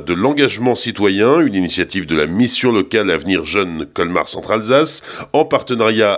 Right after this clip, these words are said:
avec le Centre socioculturel Europe. Le but est de sensibiliser les jeunes aux valeurs de la République et à la citoyenneté. Ils pourront s'informer sur les différents types d'engagement et de bénévolat qui leur sont accessibles.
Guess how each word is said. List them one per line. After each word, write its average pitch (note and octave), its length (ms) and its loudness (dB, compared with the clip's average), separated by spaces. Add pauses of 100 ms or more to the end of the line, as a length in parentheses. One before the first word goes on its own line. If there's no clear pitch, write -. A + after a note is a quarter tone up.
avec F#2+ 260 -2
le F#2 80 0
Centre F2+ 380 -2
socioculturel E2 720 -2
Europe. B2 360 2
Le F#2+ 140 0
but A2+ 320 -2
est A#2 80 -2
de E2 160 -6
sensibiliser G2+ 840 0
les G2+ 120 4
jeunes G#2+ 480 2
aux A2+ 120 2
valeurs G2 340 2
de E2 80 -6
la D#2+ 80 2
République A2+ 640 0
et F2+ 80 4
à - 20 -2
la E2 100 0
citoyenneté. G2+ 880 -2 (280)
Ils C#3 180 2
pourront A2+ 320 2
s'informer G2+ 640 0
sur A2 200 0
les G2+ 120 0
différents F#2+ 460 0
types - 380 -8
d'engagement G#2 580 0
et G#2+ 80 0
de F2+ 120 0
bénévolat A2 560 2
qui G#2 140 -12
leur F2 160 0
sont E3+ 200 -2
accessibles. D#3 680 -2